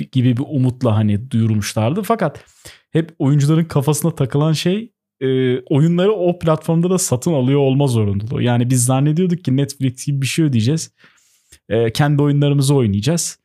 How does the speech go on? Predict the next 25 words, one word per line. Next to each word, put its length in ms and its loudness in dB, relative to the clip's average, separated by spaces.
Ama 240 0
öyle 160 2
bir 40 0
şey 160 0
yok. 260 0
Yani 280 2
ne 100 2
oyunu 300 2
aldıysan 520 0
Stadia 380 0
platformunda 500 0
da 40 0
aynı 220 2
oyunu 180 2
almak 260 0
zorundasın. 480 -2
Yani 220 0
böyle 180 2
yanlış 720 2
bir 280 2
okuma 680 0
sonucu 600 0
gene 320 0
Google, 460 -2
e, 20 0